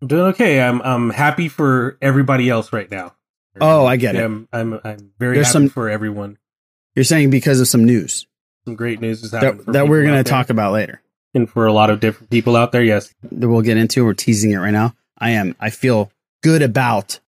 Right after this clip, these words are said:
Speaker 2: the con-, conclusion that was made.
Speaker 1: Right.
Speaker 2: The end result. Yeah.
Speaker 1: Right.
Speaker 2: Okay. Gotcha, gotcha, gotcha, gotcha. Well, I'm, I'm doing all right. Malik went through,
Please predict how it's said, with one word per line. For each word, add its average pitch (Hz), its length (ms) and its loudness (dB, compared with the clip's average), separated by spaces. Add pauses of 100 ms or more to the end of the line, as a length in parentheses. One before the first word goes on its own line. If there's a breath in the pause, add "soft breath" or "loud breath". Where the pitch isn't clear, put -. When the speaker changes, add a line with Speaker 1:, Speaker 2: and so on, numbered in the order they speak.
(120)
Speaker 2:
the 113 200 0
con-, 120 320 -4
conclusion 113 640 0
that 90 140 -4
was 87 180 -8
made. 71 180 -16 (640)
Speaker 1:
Right. 117 140 -4
Speaker 2:
The 131 60 -6
end 139 160 4
result. 95 500 -2 (160)
Yeah. 110 160 -4
Speaker 1:
Right. - 80 -20 (100)
Speaker 2:
Okay. - 220 -8 (280)
Gotcha, - 260 -4
gotcha, - 240 -14
gotcha, - 220 -10
gotcha. - 220 -12 (380)
Well, 151 100 4
I'm, 180 300 2
I'm 165 160 2
doing 185 160 4
all 139 120 4
right. 143 220 2
Malik 135 380 2
went 123 180 2
through, 120 340 2